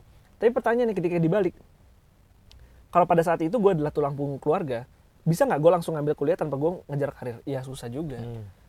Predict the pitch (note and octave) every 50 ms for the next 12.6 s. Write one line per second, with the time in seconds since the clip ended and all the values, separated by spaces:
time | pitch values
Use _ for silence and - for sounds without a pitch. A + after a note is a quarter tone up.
0 | - _ _ - D#3+ A#2+ - F#2 - - - - - - - - - _ _ _
1 | _ - D#3 D#3 D3+ A3+ A#3 A#3+ - D#3 D#3+ E3 D#3 D#3+ F3+ G3 G3 F#3 - -
2 | - - D#3 D3 C#3+ - D3+ D3 D3 C3+ D3 D3+ E3+ E3+ D3 B2 B2 A#2+ A#2+ -
3 | B2 B2+ C3 C3+ C3+ C3 C3 C3 A#2+ - _ _ - - - - C#3+ C3+ - -
4 | C#3+ C#3 F3+ G#3+ F3+ F#3 F#3 G3 F#3+ F#3 - C#3 B2+ C#3 E3 F#3 - - - -
5 | - - C3+ C3 A#2+ A#2 A#2+ A#2+ A2 A2 G#2 - - _ _ - - E3+ E3+ E3+
6 | F#3+ G#3 G#3+ G3 E3 D3+ D3 C#3+ C#3 C#3 C3+ C3 C3+ D3 B2 A2 - - _ _
7 | _ - - - - - - - - _ - - _ - - - E3 E3 E3+ F#3+
8 | G#3 G#3+ F#3+ F#3 F3 F3 F3 E3+ D#3+ E3 E3+ G3+ G#3+ - G3 D#3 D#3 D#3 C#3+ D#3+
9 | E3 F#3 F3 D3+ C#3+ C3+ C3 C3 C3 C3+ C#3 - - - - - - D3+ C3+ -
10 | - E3 E3+ F3 E3+ - - D3 C#3+ D#3 D3 C#3+ C3 C#3 C3+ B2+ - A3 E3+ D#3
11 | C#3 C#3 C3 C#3 B2+ B2+ - C3+ C#3 C3+ C3 B2+ B2+ B2+ - C3 C3+ C3+ C3+ C#3
12 | F3 E3 D3+ - A#2+ A2 A2+ G#2 F#2+ - F2 -